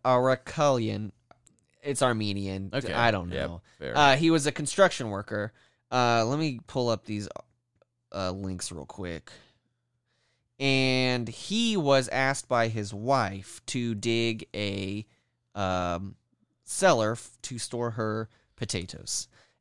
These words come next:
Speaker 1: And he did.
Speaker 2: Fair.
Speaker 1: He did do that. He started it. He liked it quite a lot.
Speaker 2: He was like, Oh, this is,
Speaker 1: He's like,
Speaker 2: this
Speaker 1: "This
Speaker 2: is good."
Speaker 1: slaps.
Speaker 2: Yeah, he was like, "This is great."
Speaker 1: Um, it's called Lavon's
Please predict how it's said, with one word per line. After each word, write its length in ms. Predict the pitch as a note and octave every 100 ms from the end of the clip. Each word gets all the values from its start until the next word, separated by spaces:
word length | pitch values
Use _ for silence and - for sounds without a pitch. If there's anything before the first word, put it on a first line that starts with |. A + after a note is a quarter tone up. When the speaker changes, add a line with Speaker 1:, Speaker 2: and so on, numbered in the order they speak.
| -
Speaker 1:
And 520 | C3+ C3 C3 B2+ A#2+ -
he 600 | A#2 C3 B2+ B2+ C#3 - - A2 -
did. 360 | F#2 G2 A3
Speaker 2:
Fair. 320 | A#2+ G#2+ C3 C3 -
Speaker 1:
He 80 | E3+
did 400 | B2 G2+ G3+ B2
do 200 | A2 G2+
that. 340 | G#2 C3 F3+
He 180 | C#3 C#3+
started 560 | - - G#2 G#2 B2 E3+
it. 220 | A3+ - _ _ -
He 100 | A#2+
liked 500 | G#2 G#2+ A#2 C3 F#3
it 240 | A3+ - _ _
quite 300 | - B2+ A#2
a 40 | G#2+
lot. 420 | G2+ G#2 C3+ G#3
Speaker 2:
He 60 |
was 140 | A#2+ G#2+
like, 140 | G2+ A2
Oh, 180 | A2
this 280 | F2 B2+ -
is, 80 | -
Speaker 1:
He's 240 | C#3+ D3+
like, 180 | C#3 A#2
Speaker 2:
this 120 | C3+
Speaker 1:
"This 260 | A#2+ - -
Speaker 2:
is 0 |
good." 220 | G#2+ C3
Speaker 1:
slaps. 420 | D3+ C3+ C3+ A#3
Speaker 2:
Yeah, 240 | A#2+ A2 F2
he 80 | A#2+
was 80 |
like, 100 | C2
"This 120 | D3 C3+
is 40 |
great." 280 | F#2+ A2 E2
Speaker 1:
Um, 260 | D#3 D3+ C#3+
it's 140 | C#3 -
called 220 | - D#3
Lavon's 720 | D3 A#2+ A#2+ C3+ D#3 C#3 C3+